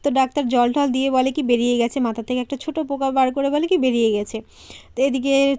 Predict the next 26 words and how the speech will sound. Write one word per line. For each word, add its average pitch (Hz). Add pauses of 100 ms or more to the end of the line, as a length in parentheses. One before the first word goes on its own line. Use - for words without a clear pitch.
(140)
পোকা 269
তো 269
আমার 262
বেরোয়নি, 262
সেই 269
সারা 240
রাত 247
আমাকে 247
খুব, 262
উম, 247
জ্বালিয়েছে, 240
আমি 233
তো 233
ঘুমাতেই 226
পারিনি 254
সারা 220
রাত। 277 (320)
তো 254
সকালবেলা 240
থাকতে 233
না 247
পেরে 277
মা 226
রসুন, 247
উম, 233
তেল 262